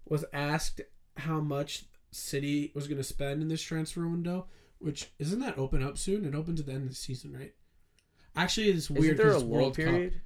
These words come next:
Speaker 1: It, no, it's different because it's a World Cup year.
Speaker 2: I still think, no, I s-, yeah, but I still think that they can
Speaker 1: You
Speaker 2: conduct the
Speaker 1: can't
Speaker 2: business. They just can't have the players sign contracts. So
Speaker 1: But
Speaker 2: it's just like,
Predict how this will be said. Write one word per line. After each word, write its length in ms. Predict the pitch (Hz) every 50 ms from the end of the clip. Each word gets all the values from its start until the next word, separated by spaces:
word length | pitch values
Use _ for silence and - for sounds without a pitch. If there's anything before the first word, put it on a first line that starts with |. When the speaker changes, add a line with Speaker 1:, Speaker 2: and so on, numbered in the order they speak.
| - - _ _ _ _ _ _ -
Speaker 1:
It, 200 | - 165 160 -
no, 260 | 190 165 156 151 147
it's 160 | 139 135 - -
different 340 | - 147 147 - 160 151
because 280 | 147 147 143 156 143 135
it's 160 | 139 - -
a 40 | 139
World 300 | 127 131 131 127 123 117
Cup 240 | - - 131 117 -
year. 80 | 127 113
Speaker 2:
I 60 | 143
still 260 | 139 - - 220 214
think, 280 | 214 - 233 - - -
no, 180 | 135 147 160
I 100 | 156 127
s-, 200 | 101 - - -
yeah, 160 | 143 139 180 190
but 120 | 143 135
I 60 | 123
still 220 | 120 - - 180 170
think 220 | - 185 170 -
that 100 | 143 127
they 120 | 139 131
can 360 | 131 - 135 120 113 107 98 -
Speaker 1:
You 140 | - 156 156
Speaker 2:
conduct 180 | 147 127 131 170
the 60 | 165
Speaker 1:
can't 100 | 151 131
Speaker 2:
business. 300 | - 151 165 175 185 -
They 140 | - 143 139
just 220 | 117 131 131 - -
can't 360 | - - 135 135 131 123 - -
have 300 | - - - 131 123 117
the 80 | 117 107
players 400 | - - 123 117 110 107 - -
sign 180 | - 104 107
contracts. 540 | - - - - - - - - - - -
So 60 | -
Speaker 1:
But 80 | 98 101
Speaker 2:
it's 120 | - - -
just 200 | 110 113 - -
like, 280 | 110 107 - - -